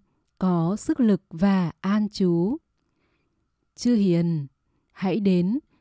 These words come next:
và từ bỏ ăn ban đêm." "Chư hiền, do từ bỏ ăn ban đêm, chư hiền sẽ cảm thấy ít bệnh, ít não, khinh an, có sức lực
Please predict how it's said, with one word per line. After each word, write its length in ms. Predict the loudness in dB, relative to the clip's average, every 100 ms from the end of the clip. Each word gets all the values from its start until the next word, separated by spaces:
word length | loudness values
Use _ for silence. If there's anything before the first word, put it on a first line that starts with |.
| _
và 440 | 0 2 2 2
từ 260 | 0 0 0
bỏ 320 | 2 0 0 -2
ăn 320 | -2 -2 -2
ban 180 | -2 -2
đêm." 360 | 0 0 0 -4 _ _ _ _ _ _ _ _ _ _ _ _ _ _ _
"Chư 200 | -2 0
hiền, 480 | 2 2 0 -2 -6 _ _ _ _
do 420 | -4 0 2 2
từ 240 | 2 0 2
bỏ 280 | 2 0 -2
ăn 260 | -4 -2
ban 220 | -2 -2 0
đêm, 360 | 2 2 0 -6 _ _ _ _
chư 180 | 0 2
hiền 320 | 4 2 0
sẽ 220 | -2 -4
cảm 260 | -2 -4 -2
thấy 400 | -2 0 -2 -2
ít 200 | -6 -4
bệnh, 280 | -2 -2 -4 -8 _ _ _ _
ít 240 | -4 -2
não, 440 | -2 -2 -2 -6 -6 _ _ _ _
khinh 300 | -10 -2 -2
an, 380 | 0 0 0 -2 -8 _ _ -6
có 420 | -2 -2 -2 -4
sức 240 | -4 -2
lực 200 | 0 0